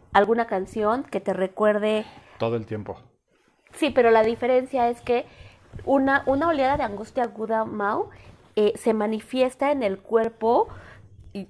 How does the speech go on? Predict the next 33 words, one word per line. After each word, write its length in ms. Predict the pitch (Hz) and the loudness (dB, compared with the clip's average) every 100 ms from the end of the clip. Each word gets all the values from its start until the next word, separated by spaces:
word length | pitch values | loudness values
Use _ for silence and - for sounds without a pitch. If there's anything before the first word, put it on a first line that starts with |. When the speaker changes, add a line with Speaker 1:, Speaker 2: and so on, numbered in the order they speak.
| - | -10
Speaker 1:
eh, 220 | - 214 | -6 2
con 200 | - 226 | 6 6
una 160 | 262 311 | 6 2
agitación, 1120 | 311 226 - 208 - 233 247 254 262 277 269 | 2 -4 0 0 0 4 6 8 6 4 2
falta 420 | - 247 240 247 233 | 2 4 4 4 4
de 180 | 196 | 4
aire, 640 | 202 214 240 254 254 262 277 - - - | 6 6 6 4 0 0 -2 -6 -12 -4
asfixia, 1400 | - 196 - - 240 262 262 262 - 262 240 247 254 262 - - - | 2 2 2 -6 0 0 0 -4 -4 0 2 4 2 0 -8 -20 -20
de 220 | - 214 202 | 0 4 4
repente 480 | 208 214 220 254 | 2 -4 -4 0
hasta 300 | 247 247 214 202 | 0 0 -6 -4
te 80 | 190 | -6
sientes 360 | 208 208 240 | -6 -8 -8
como 260 | - 214 185 | -4 -4 -2
mareado, 580 | 170 175 202 269 247 196 | -2 0 0 0 0 -2
¿no? 160 | 214 | -4
Con 180 | 233 214 | -2 -2
un 100 | 240 | -2
estado 280 | 269 247 254 | -4 -2 -2
mental, 460 | 226 190 196 214 | -2 -2 -2 0
o 80 | 226 | -2
sea, 160 | 220 202 | -2 -6
alterado, 920 | 202 202 185 202 233 240 240 254 269 - - - _ - | -2 2 6 8 8 8 6 4 2 -4 -20 -20 _ 8
con 140 | 240 226 | 8 8
mucha, 420 | 233 247 240 - - | 2 2 0 0 0
con 160 | 226 | 2
una 240 | 240 311 - | 2 -2 -4
preocupación 640 | 226 202 190 - 202 226 240 | -2 -2 -2 -4 -4 -4 -8
excesiva, 760 | 240 208 196 - 233 233 240 | -8 -14 -12 -6 -2 0 -2
te 80 | 240 | -4
sudan 380 | 214 220 214 208 | -8 -6 -4 -4
las 200 | 180 - | -6 -4
manos, 800 | 214 226 233 233 233 233 247 | -2 0 0 0 -2 -2 -4